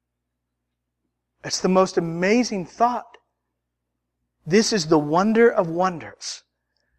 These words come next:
Then suddenly, right after that word, this song, which is, like, building up into this massive crescendo, just drops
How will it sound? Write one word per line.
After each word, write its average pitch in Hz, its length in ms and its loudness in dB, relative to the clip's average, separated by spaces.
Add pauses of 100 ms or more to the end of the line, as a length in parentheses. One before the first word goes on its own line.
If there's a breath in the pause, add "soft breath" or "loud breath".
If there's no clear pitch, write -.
(1800)
Then 180 300 2
suddenly, 170 800 0 (880)
right 202 380 4
after 240 320 4
that 220 240 4
word, 160 400 2
this 160 160 0
song, 202 560 2
which 160 180 -2
is, 147 140 -4
like, 147 180 -2 (220)
building 226 400 6
up 202 180 4
into 160 180 -2
this 151 240 -4
massive 226 680 2 (260 soft breath)
crescendo, 185 960 4 (800)
just - 220 -14 (560)
drops - 840 -2